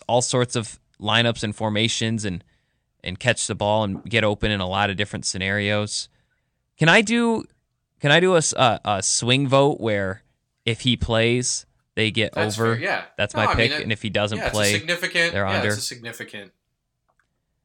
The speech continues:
Speaker 2: deal. I think that's fair. I'm still gonna take under either
Speaker 1: Yeah.
Speaker 2: way, but
Speaker 1: Yeah, sure. David Ellis is another guy. I mean, he's, he's kind of the replacement slot. He's got some shiftiness to him. He's, he's their kick returner.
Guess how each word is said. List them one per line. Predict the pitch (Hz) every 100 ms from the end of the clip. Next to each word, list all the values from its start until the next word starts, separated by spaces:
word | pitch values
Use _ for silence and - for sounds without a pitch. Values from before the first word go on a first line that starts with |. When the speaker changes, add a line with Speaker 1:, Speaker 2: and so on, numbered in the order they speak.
| 87
Speaker 2:
deal. | 92 101 123
I | 110
think | 127 156
that's | 110 -
fair. | 82 92 113 _
I'm | 117 151
still | - 151
gonna | 120
take | 127 120
under | 113 117 110
either | 101
Speaker 1:
Yeah. | 98 98
Speaker 2:
way, | 104 95 92
but | 92 - _ _ _ _ _ _ _ _ _
Speaker 1:
Yeah, | - 101 95 107 _ _
sure. | - - 107 95 -
David | 139 175 165
Ellis | 143 143 -
is | 127
another | 127 123 120
guy. | 117 117
I | 113
mean, | 113
he's, | 123 120
he's | 127 -
kind | 123 113
of |
the | 107
replacement | 101 113 104 - 80
slot. | - - 98 98
He's | 110 120
got | - 117
some | - 110
shiftiness | - 107 - 101 98
to | -
him. | 101
He's, | 101 95 - - -
he's | 87 -
their | 92
kick | - 95
returner. | 98 - 98 98 95